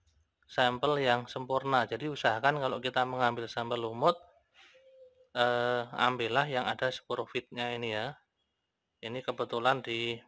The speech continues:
batuan ini sangat lembab ini ya, karena mungkin ini dari,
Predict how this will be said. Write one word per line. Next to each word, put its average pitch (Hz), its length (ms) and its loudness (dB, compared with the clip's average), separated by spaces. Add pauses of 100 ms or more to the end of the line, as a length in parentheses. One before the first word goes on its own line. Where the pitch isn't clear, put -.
(1080)
batuan 113 400 -2
ini 127 160 -4
sangat 127 240 4
lembab 120 400 0
ini 135 220 -4
ya, 113 180 -2
karena 127 160 0
mungkin 131 380 -6
ini 139 100 -6
dari, 131 400 -10